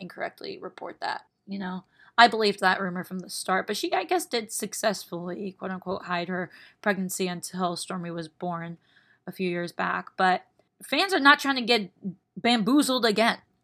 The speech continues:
We're trying to crack the code here. Uh, so we're trying to see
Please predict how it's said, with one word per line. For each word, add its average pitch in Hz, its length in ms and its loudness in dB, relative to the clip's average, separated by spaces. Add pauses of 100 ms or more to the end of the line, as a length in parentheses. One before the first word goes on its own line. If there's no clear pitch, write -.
(340)
We're 208 140 -4
trying 277 220 0
to 262 40 -4
crack 269 320 4
the 208 60 -8
code 262 380 -4
here. - 400 -10 (460)
Uh, 208 360 4
so 233 260 0
we're 226 180 0
trying 247 280 -2
to 226 80 -4
see 214 500 -6